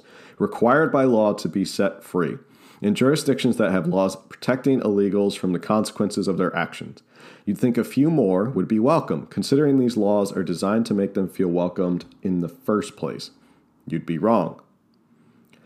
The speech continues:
Almost to a person, anger was the order of the day from the left. But why?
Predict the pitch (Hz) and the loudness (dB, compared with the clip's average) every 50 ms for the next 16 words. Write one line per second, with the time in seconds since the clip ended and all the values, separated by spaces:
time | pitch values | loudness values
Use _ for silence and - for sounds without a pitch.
0 | _ _ - - 156 196 214 196 190 - - 113 98 - - - 147 180 175 - | _ _ -2 0 2 2 2 2 2 4 4 4 2 2 0 0 0 0 0 0
1 | - 92 104 98 104 135 131 - - _ _ _ _ _ - 113 131 143 156 135 | -2 0 0 0 0 -2 -4 -8 -16 _ _ _ _ _ 0 2 2 2 4 4
2 | 131 127 120 117 117 - 117 - - 123 135 135 135 131 107 - 117 - 143 156 | 4 4 2 2 2 0 -2 0 2 2 4 4 4 2 2 2 2 2 2 2
3 | 143 - - 92 85 78 73 67 60 - - - - _ _ - - 139 139 127 | 2 0 0 -2 -2 -2 -2 -4 -6 -10 -12 -20 -20 _ _ -4 -2 0 0 2
4 | 147 175 196 139 78 - | 2 2 2 2 0 -2